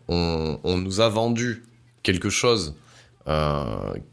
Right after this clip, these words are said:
qui, qui potentiellement serait l'équivalent, pour vous donner, on en rigole, pour donner une image de ce que serait, euh, une épidémie zombie à la Walking Dead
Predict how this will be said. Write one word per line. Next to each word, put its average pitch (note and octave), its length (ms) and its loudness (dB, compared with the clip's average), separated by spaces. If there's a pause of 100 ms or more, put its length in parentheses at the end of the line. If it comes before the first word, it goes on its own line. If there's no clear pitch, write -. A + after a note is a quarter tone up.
qui, F#2+ 800 2
qui - 160 -4
potentiellement C3 800 2
serait - 280 2
l'équivalent, A2+ 560 2
pour E2+ 120 -6
vous F2 120 -2
donner, G2+ 260 4
on D#2+ 120 0
en D#2 80 0
rigole, F#2+ 400 2
pour D#2+ 180 -6
donner F2+ 180 2
une G2 100 4
image G2+ 320 4
de D#2+ 100 -4
ce D#2+ 120 -2
que F2+ 80 -4
serait, G2 360 0 (420)
euh, D#2 180 2
une F#2 120 4
épidémie G#2 540 2
zombie G#2+ 540 0 (180)
à - 80 -2
la D#2+ 80 2
Walking F#2 360 -2
Dead B2 340 2